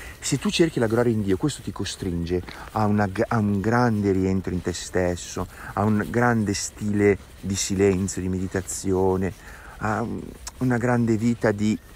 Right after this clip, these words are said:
penitenza, ma nel senso di rinuncia al futile, all'inutile, per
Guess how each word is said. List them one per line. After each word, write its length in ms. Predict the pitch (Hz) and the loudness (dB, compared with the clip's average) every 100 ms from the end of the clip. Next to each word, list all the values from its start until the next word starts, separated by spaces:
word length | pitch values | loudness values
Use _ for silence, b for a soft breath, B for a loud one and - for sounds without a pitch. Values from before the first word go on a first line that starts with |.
| - - - | -20 -20 0
penitenza, 880 | 135 120 117 - 139 135 123 - 110 | 4 6 4 4 4 4 0 0 2
ma 220 | 104 101 B B B - | 2 0 B B B 0
nel 200 | 123 120 | 2 2
senso 580 | - 156 156 - 135 | 2 2 2 0 2
di 280 | 117 123 123 B B | 4 4 2 B B
rinuncia 1080 | - 123 135 139 180 190 180 165 - 151 135 | 0 4 6 6 6 6 4 0 0 0 0
al 220 | - 123 113 | 2 4 4
futile, 680 | - - 180 175 - 127 | 0 -2 -2 0 2 4
all'inutile, 920 | 123 120 117 151 170 160 - 165 160 156 B B B B B - - | 6 4 4 2 2 0 -2 2 2 0 B B B B B -20 2
per 560 | 151 147 139 123 127 | 8 8 8 4 0